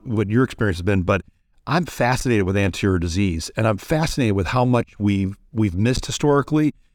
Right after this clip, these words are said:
and how much lives up there. It's really wild that when I trained, and I trained on my twelve core transrectal, I never touched that tissue. Like, never. I mean, M R I told us, "Hey, guys, it's over there at the ceiling.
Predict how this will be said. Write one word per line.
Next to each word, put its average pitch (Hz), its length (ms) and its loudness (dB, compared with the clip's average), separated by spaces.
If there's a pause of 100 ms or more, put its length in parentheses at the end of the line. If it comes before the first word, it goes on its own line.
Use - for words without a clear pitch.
(140)
and 113 160 0
how 147 180 0
much 139 480 -2
lives 151 320 2
up 87 200 0
there. 87 260 2
It's - 260 -4
really 190 300 2
wild 104 540 0
that 113 200 0
when 123 140 2
I 156 80 0
trained, 143 640 0 (440)
and 123 140 2
I 131 140 4
trained 143 380 0
on 123 60 4
my 110 120 4
twelve 131 300 2
core 120 180 2
transrectal, 113 720 0 (440)
I 247 120 2
never 277 300 4
touched - 320 -4
that 101 180 0
tissue. 82 460 -4 (280)
Like, 165 280 0
never. 233 520 2 (360)
I 135 80 2
mean, 131 240 2 (160)
M 170 160 2
R 131 120 6
I 226 200 2
told 110 340 2
us, 104 140 2
"Hey, 196 120 2
guys, 101 440 -2 (220)
it's 139 180 -4
over 180 240 2
there 185 420 4 (100)
at 147 120 -2
the 147 80 -8
ceiling. 156 520 2